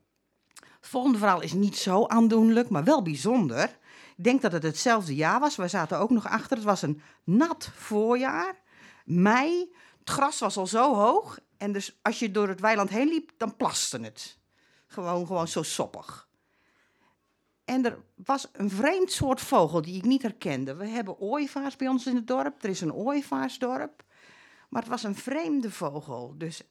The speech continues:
de verrekijker er al bij. Ja, toch iets bijzonders, hè. Niet helemaal thuis brengen. Wat zou het voor een dier zijn? Eh, meneer Vos van het ooievaarsdorp erbij gehaald. Van mijn zwager een sterrenkijker om nog beter hem in beeld te krijgen.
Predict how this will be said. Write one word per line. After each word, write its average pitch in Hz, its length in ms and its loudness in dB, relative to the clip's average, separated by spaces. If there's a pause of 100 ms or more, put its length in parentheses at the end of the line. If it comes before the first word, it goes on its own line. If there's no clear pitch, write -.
de 147 100 -16
verrekijker 214 760 -10
er 208 80 -12
al 202 120 -10
bij. 214 320 -10
Ja, 170 340 -16 (180)
toch - 200 -20
iets 165 140 -14
bijzonders, 196 580 -14
hè. 185 80 -16 (380)
Niet 170 140 -10
helemaal 175 280 -6
thuis 196 320 -10
brengen. 214 360 -10
Wat 170 160 -14
zou 196 200 -14
het 170 100 -10
voor 156 180 -18
een 156 140 -6
dier 170 280 -10
zijn? 220 480 -10 (720)
Eh, 185 80 -14 (320)
meneer 185 440 -2
Vos - 460 -4
van 208 140 -4
het 233 160 -4
ooievaarsdorp 233 920 -10
erbij 220 440 -10
gehaald. 220 560 -10 (420)
Van 196 300 -4
mijn 190 140 4
zwager 233 680 -4
een 185 120 -2
sterrenkijker 269 920 -6
om 180 140 -12
nog 240 240 -10
beter 269 380 -12
hem 254 100 -8
in 240 140 -4
beeld 262 280 -8
te - 80 -20
krijgen. 240 540 -10